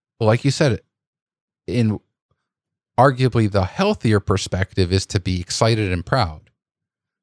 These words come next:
but the more cynical perspective, the one that I was taking,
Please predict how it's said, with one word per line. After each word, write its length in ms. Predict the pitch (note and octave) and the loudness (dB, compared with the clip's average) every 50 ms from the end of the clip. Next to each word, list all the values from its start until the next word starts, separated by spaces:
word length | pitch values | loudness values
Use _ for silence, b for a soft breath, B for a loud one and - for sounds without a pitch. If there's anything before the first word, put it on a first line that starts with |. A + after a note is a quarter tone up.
| _ _ _ _ - | _ _ _ _ 0
but 160 | A2+ G#2+ - | 0 0 0
the 60 | - G2+ | 0 2
more 160 | A2 A2 G2 | 2 2 2
cynical 680 | - - - F3+ F#3 D3+ A#2 - - F#2 F2+ G2+ - _ _ _ _ _ _ _ _ _ _ _ _ _ _ | 0 0 0 2 2 2 2 2 0 -2 -2 -2 -6 _ _ _ _ _ _ _ _ _ _ _ _ _ _
perspective, 560 | - G2+ G2 - - - - - - G2+ F#2 | -4 -4 -4 -2 -2 -2 -2 -2 -2 -4 -2
the 80 | G2 G2+ | 0 0
one 160 | G2 G2+ F#2+ | 0 0 0
that 100 | F2 F2+ | -2 0
I 140 | G2+ A2+ A2+ | 0 2 2
was 200 | G2+ F#2 F2 - | 2 0 0 -2
taking, 460 | - - F2+ E2 - - F2 E2+ F2 | -6 -10 -10 -12 -14 -16 -18 -18 -18